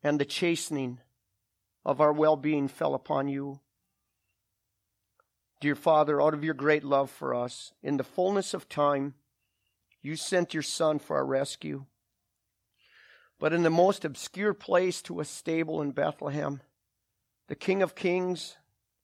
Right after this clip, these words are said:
and the Lord of Lords born in a barn. Thank you, Lord.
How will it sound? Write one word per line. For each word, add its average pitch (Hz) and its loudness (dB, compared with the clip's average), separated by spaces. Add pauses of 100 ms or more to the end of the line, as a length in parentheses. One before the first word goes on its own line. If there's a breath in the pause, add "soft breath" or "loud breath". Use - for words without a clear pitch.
(320)
and 143 -8
the 143 -2
Lord 151 2
of 147 -4
Lords 151 0
born 160 -4
in 143 -2
a - -4
barn. 143 -2 (1400)
Thank 135 -4
you, 143 -6
Lord. 135 -4